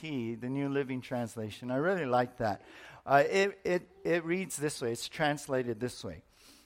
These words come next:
"For our present troubles are small and won't last very long." There it is, for a little while. "Yet they produce for us a glory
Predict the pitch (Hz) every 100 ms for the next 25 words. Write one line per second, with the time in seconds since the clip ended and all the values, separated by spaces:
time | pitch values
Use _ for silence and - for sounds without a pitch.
0 | - - 170 170 156 165 160 - - 180
1 | 214 226 226 - - 165 127 127 127 -
2 | - 143 147 - - 180 190 185 120 120
3 | - - - 147 139 165 170 147 147 190
4 | 160 131 - - _ 127 131 139 143 151
5 | 113 95 110 117 131 110 - 110 110 120
6 | 117 127 123 - - - - 156 202 -
7 | 131 147 196 247 - 226 185 165 196 226
8 | - 175 147 156 170 - - 160 139 127
9 | 147 170 180 139 110